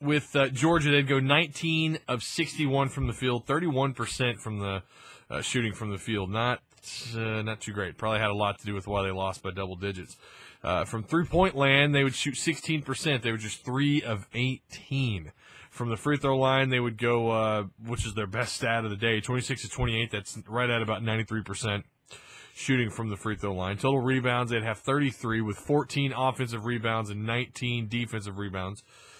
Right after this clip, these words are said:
They would have eight total assists, three steals, zero blocks, ten total turnovers, and seventeen personal fouls. For the Razorbacks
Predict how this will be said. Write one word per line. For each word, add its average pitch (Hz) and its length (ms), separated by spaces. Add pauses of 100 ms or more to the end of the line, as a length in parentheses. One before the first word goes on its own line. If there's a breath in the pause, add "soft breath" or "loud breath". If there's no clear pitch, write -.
(800 loud breath)
They 127 180
would 120 140
have 113 340
eight 175 220
total 180 240
assists, 170 400
three 170 340
steals, 151 440
zero 165 240
blocks, 143 600
ten 175 400
total 160 340
turnovers, 143 540
and 120 160
seventeen 135 720
personal 120 400
fouls. 113 580
For 117 120
the 107 220
Razorbacks 147 880